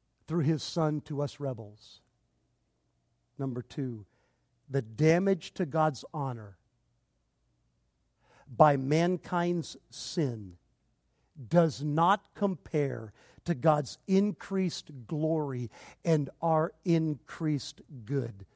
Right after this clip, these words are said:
through salvation. Let me say that again. I know that's kind of a complicated sentence. The damage that was done to the honor of God through the fall of Adam and Eve in the garden and the sin of every other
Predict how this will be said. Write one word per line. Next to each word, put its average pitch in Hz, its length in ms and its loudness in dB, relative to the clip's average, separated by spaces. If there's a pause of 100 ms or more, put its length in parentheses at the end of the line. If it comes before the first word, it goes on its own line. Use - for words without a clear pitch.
(140)
through 151 180 -4
salvation. 117 640 -10 (1000)
Let 151 60 -10
me 143 60 -6
say 160 240 -4
that 143 160 -2
again. 127 240 -4
I 123 80 -8
know 139 120 -4
that's 139 320 -6 (480)
kind - 120 -10
of - 60 -12
a - 120 -20
complicated 143 720 -2 (120)
sentence. - 680 -6 (400)
The 156 140 4
damage 175 680 4
that 233 200 4
was 196 260 4
done 180 340 6
to 190 120 -4
the 165 220 2
honor 175 340 4
of 147 140 -2
God 139 400 6 (260)
through 185 160 2
the 147 120 4
fall 208 540 6
of 190 80 4
Adam 196 300 6
and 196 80 4
Eve 196 160 2
in 185 80 0
the 175 80 2
garden 147 540 4 (240)
and 180 180 4
the 165 80 4
sin 196 300 4
of 139 160 2 (340)
every 214 480 6 (240)
other 202 400 8